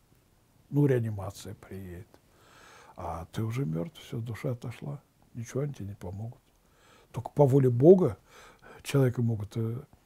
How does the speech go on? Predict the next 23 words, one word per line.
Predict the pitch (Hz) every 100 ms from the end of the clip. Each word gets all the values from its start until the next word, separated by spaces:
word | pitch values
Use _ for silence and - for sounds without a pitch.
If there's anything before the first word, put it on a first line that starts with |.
| -
вернуть | 135 131 131 117 107
к |
жизни | 120 135 113 107
врачи. | 120 127 - 85 - _ _ _ -
Потому | - 110 110
что | - 185 214 - - - -
руки | 110 127 175 180
врача, | 139 123 - 170 180 - -
врачей, | 135 135 - 156 175
они | 117
в | 113
руках | 120 156 156
Господа. | 180 190 - 87 - _ _ _ _ - - - - - -
И | 190
последний | - 180 - 190 131 120 117
стих, | - 220 247 208 - _ _ -
как | 127 110
бы | 135
некое | 135 113
такое | - 117
резюме. | 113 110 123 156 214 220 - - - - - - -
«Жертва | 123 156 202 160 - 131
хвалы | 120 - 131 123 160 233 226